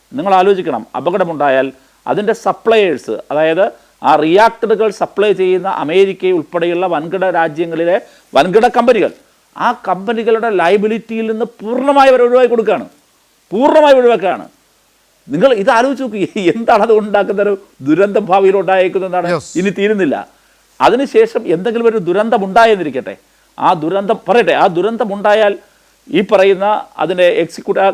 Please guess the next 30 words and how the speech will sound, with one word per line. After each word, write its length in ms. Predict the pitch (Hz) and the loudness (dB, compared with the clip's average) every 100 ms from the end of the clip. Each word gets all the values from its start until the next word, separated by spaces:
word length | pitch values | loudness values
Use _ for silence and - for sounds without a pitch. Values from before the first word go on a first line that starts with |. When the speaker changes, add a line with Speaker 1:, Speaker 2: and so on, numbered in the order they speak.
| 202 | 0
Speaker 1:
കമ്പനികളാണ് 400 | 208 220 214 190 | 0 2 2 2
കൊടുക്കേണ്ടത്, 420 | 175 175 156 160 | -2 -2 -2 0
ആ 160 | 160 | 0
റിയാക്ടർ 360 | 156 185 185 170 170 | 2 2 0 -2 -6
വെച്ചിരിക്കുന്ന 380 | 156 156 165 175 160 | -6 -8 -8 -6 -8
കമ്പനികളാണ് 520 | 165 170 160 147 180 | -6 -6 -4 -4 -4
ചെയ്യേണ്ടത്. 420 | 214 226 185 107 - _ _ _ _ _ | 2 2 2 -4 -10 _ _ _ _ _
അവർക്കോ, 400 | 127 165 165 190 - | -2 -2 -2 -4 -2
അവർക്ക് 280 | 139 - 170 | -6 -4 -2
ലയബിലിറ്റിക്ക് 600 | 127 143 170 196 - 175 165 165 | 2 2 0 -4 -8 -12 -12 -4
ക്യാപ്പ് 300 | 143 160 180 | -2 0 -2
വയ്ക്കുകയാണ്, 400 | 143 131 101 92 _ _ _ _ | -2 -4 -4 -10 _ _ _ _
ഒരു 120 | - 214 | -6 -4
തുകയ്ക്ക് 360 | 190 220 240 202 | -2 -2 -2 -4
മുകളിൽ 240 | 185 233 214 | -2 -2 -2
നിങ്ങൾ 260 | 208 233 - _ _ _ _ | -2 -4 -4 _ _ _ _
ചിലവാക്കേ 460 | 147 180 208 202 247 | 0 4 4 4 2
വേണ്ടെന്ന് 300 | 240 220 226 | 4 2 2
പറയുകയാണ്. 400 | 226 202 190 113 - _ _ _ _ _ _ _ | 2 2 2 -2 -8 _ _ _ _ _ _ _
ഇത് 180 | 117 247 269 262 - - 160 | -8 2 2 2 -4 0 2
എന്നിട്ട് 220 | 254 294 | 2 0
വേറൊരു 340 | 175 180 269 | 2 2 6
കാര്യം 140 | 285 277 | 4 2
കൂടി 120 | 269 | 0
പറയുകയാണ്, 460 | 226 180 135 107 - _ _ - | 2 2 2 -2 -8 _ _ -8
ആ, 60 | 98 95 151 | -6 0 2
അതിന് 220 | 165 254 | 4 2
മുകളിൽ 460 | 285 208 214 262 285 - _ _ - | 2 2 4 2 0 -8 _ _ -4
ലയബിലിറ്റി 500 | 156 185 202 220 202 | 2 4 4 0 0
വന്നാൽ 380 | 185 175 185 220 | -2 0 0 -2